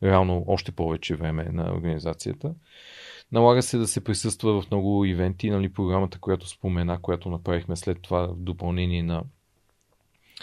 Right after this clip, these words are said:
основната, е Dare to Scale. Там се изисква да се участва в част от ивентите някой от нас. И така си ги разпределяме. Има и международни участия, където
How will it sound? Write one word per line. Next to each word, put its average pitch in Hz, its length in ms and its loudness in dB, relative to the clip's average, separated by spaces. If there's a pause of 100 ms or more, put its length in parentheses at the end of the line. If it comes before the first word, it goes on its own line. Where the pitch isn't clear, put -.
(260)
основната, 90 640 0 (280)
е 87 80 0
Dare 85 240 2
to 87 120 -6
Scale. 92 420 0 (640)
Там 85 340 2 (280)
се - 160 0
изисква 90 420 0
да 85 120 -2
се 95 140 -4
участва 87 500 0
в - 80 -12
част - 260 -4
от - 80 -14
ивентите 82 640 -2
някой 82 380 -6
от 90 120 -12
нас. 131 280 -2 (340)
И 156 80 -4
така 151 240 2
си 147 140 -4
ги 139 60 4
разпределяме. 110 580 2
Има 107 180 0
и 107 40 0
международни 92 560 2
участия, 87 540 0
където 85 720 0